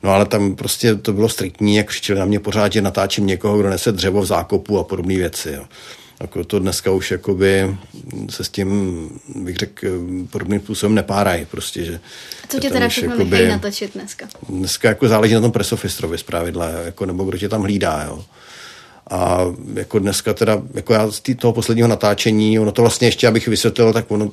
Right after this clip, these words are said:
Speaker 1: jako když potom začala válka, jak to bylo hodně těžký, jak prostě ta armáda se uzavřela do sebe a nešlo to, prostě nešlo vůbec nic.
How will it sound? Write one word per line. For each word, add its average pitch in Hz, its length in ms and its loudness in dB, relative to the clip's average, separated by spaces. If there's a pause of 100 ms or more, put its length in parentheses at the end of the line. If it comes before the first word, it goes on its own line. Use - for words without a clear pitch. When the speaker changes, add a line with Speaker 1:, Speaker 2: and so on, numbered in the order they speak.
Speaker 1:
jako - 200 0
když 101 160 -2
potom - 340 -2
začala 117 260 4
válka, 95 300 4
jak 95 80 -2
to 110 60 0
bylo 110 120 2
hodně 95 200 2
těžký, - 300 -6
jak 90 140 -4
prostě - 220 -10
ta 101 120 0
armáda 95 260 0
se - 120 -4
uzavřela 98 460 0
do 92 100 -2
sebe 82 280 -6 (280)
a 80 60 -8
nešlo 98 380 2
to, 82 160 -8
prostě - 300 -10
nešlo - 280 -6
vůbec 107 320 0
nic. 98 300 -6